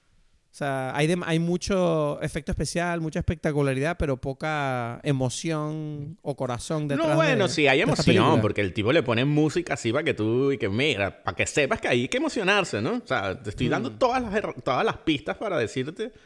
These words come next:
Speaker 2: que esto es para emocionarse, ¿no? Em, no sé,
Speaker 1: Un poco
Speaker 2: es
Speaker 1: como
Speaker 2: que
Speaker 1: Dune, un poco como Dune.
Speaker 2: <laughs> Dune, sí, no sé, puede ser, puede ser. Eh, un poco Denis Villeneuve.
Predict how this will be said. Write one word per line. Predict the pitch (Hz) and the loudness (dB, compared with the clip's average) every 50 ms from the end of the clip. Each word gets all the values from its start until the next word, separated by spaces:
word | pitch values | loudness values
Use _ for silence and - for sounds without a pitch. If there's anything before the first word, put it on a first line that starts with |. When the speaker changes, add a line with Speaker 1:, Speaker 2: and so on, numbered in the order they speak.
| _ _ _ | _ _ _
Speaker 2:
que | - 110 101 92 85 - - _ _ _ _ _ | -2 -2 -2 -2 -4 -6 -14 _ _ _ _ _
esto | - 101 - - 147 151 | -10 -10 -4 -2 -2 -2
es | 170 | 0
para | - - 226 196 | 0 0 0 0
emocionarse, | 196 - - 76 78 80 - - - - - _ | 0 -2 -4 -4 -6 -8 -10 -12 -16 -18 -18 _
¿no? | - 113 143 - - _ _ - - - - - - _ - | -8 -8 -8 -8 -14 _ _ -20 -20 -20 -20 -20 -20 _ -4
Em, | - 117 120 120 117 113 110 110 107 104 101 98 92 90 87 - 104 104 - - _ | 0 2 2 2 2 0 0 -2 -4 -4 -6 -6 -8 -8 -10 -10 -12 -14 -14 -16 _
no | - 127 127 135 147 202 | -8 -6 -4 0 0 0
sé, | 202 - - 240 | 0 2 0 4
Speaker 1:
Un | 269 | 4
poco | - - 208 | 6 6 6
Speaker 2:
es | 214 | 6
Speaker 1:
como | 240 226 202 160 | 6 6 8 8
Speaker 2:
que | 131 | 10
Speaker 1:
Dune, | 165 202 175 139 117 120 | 8 8 8 4 2 -2
un | 131 139 | 0 0
poco | 156 170 196 202 | 0 0 0 0
como | 208 147 120 | 0 0 0
Dune. | 117 165 175 123 107 110 123 - _ _ _ _ _ _ - - - | 0 -2 -4 -4 -6 -10 -14 -18 _ _ _ _ _ _ -20 -2 0
Speaker 2:
<laughs> | - - 587 554 622 659 698 698 698 679 - 807 807 - - - - - - - - - - - - - - 277 302 302 311 311 302 262 - | 0 0 0 -6 -10 -10 -10 -10 -10 -12 -14 -18 -20 -20 -20 -16 -10 -10 -10 -10 -10 -16 -16 -16 -14 -12 -10 -8 -8 -8 -8 -8 -8 -6 -2
Dune, | 120 123 131 147 151 156 151 147 147 160 175 190 208 214 220 214 208 196 185 170 156 147 139 131 120 117 113 110 107 73 98 139 160 185 196 180 | 0 2 4 6 6 6 6 6 4 2 0 0 -2 -2 -2 -2 0 0 0 0 0 0 0 -2 -2 -2 -4 -6 -8 -8 -8 -8 -6 -6 -6 -8
sí, | - - 254 392 415 208 160 | -2 2 2 2 2 2 2
no | 151 147 | 0 0
sé, | 151 - - 127 107 98 90 90 90 90 | 2 4 4 4 4 4 4 2 0 0
puede | 107 147 170 196 | 2 2 2 2
ser, | - - 147 120 104 104 104 160 185 - | 2 0 2 2 2 2 0 -4 -8 -6
puede | - 117 113 127 | -2 -2 -2 -2
ser. | - - 127 98 90 92 110 180 196 220 180 - | 0 0 0 0 0 0 -2 -4 -10 -12 -14 -6
Eh, | - 110 104 95 92 92 90 87 | -4 -2 -2 -2 -2 -2 -2 -2
un | 104 104 | -4 -2
poco | - 165 160 226 214 | -2 0 0 2 2
Denis | 214 214 208 220 226 | 2 2 2 0 0
Villeneuve. | 226 214 202 190 226 302 254 139 101 | 0 0 0 0 0 0 -2 -2 -2